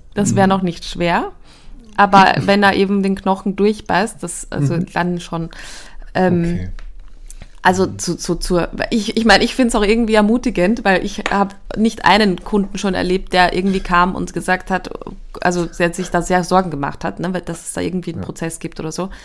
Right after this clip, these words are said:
Speaker 1: Also das braucht dann schon unterm Strich halt sehr viel.
Speaker 2: Okay. Aber nochmal, jetzt zurück. Wo,
Speaker 1: Mhm.
Speaker 2: wo, also wenn du jetzt die Aufgabe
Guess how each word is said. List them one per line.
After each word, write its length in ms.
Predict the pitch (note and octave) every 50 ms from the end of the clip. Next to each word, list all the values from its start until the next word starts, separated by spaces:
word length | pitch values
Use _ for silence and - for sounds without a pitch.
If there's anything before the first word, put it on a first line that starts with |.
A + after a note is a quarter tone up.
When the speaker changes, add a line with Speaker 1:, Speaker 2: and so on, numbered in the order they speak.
| - - - - - - - - - - -
Speaker 1:
Also 200 | - E3+ E3+ F#3
das 140 | F#3 F3 -
braucht 300 | - E3 E3+ - - -
dann 140 | E3+ F3 E3
schon 280 | - E3 E3 E3+ - -
unterm 280 | - E3 D#3+ - D#3+ D#3+
Strich 300 | - - - D#3+ D3 -
halt 120 | D3+ D3+ -
sehr 120 | - -
viel. 300 | - - - - - D#3 - - - - - - - - - - - - - - - - -
Speaker 2:
Okay. 360 | - - - - E2 D#2+ D#2+ D#2+ - - - - - - - - - -
Aber 120 | C3+ C3
nochmal, 260 | C3+ D3 C#3 F2+ D#2+ - - - -
jetzt 160 | - G#2+ -
zurück. 280 | - A2 G2+ - - - - - - - - - - -
Wo, 140 | - - -
Speaker 1:
Mhm. 160 | D#3 C#3+ -
Speaker 2:
wo, 200 | D#3+ C#3 - - - - - -
also 240 | - B2 A2+ G#2+ G2
wenn 400 | A#2+ B2 D3 E3+ F3 - - -
du 120 | - C3+ C#3
jetzt 400 | C#3+ C#3 C#3 - - - - - - -
die 180 | - - -
Aufgabe 320 | - A#2 - - A#2+ G#2+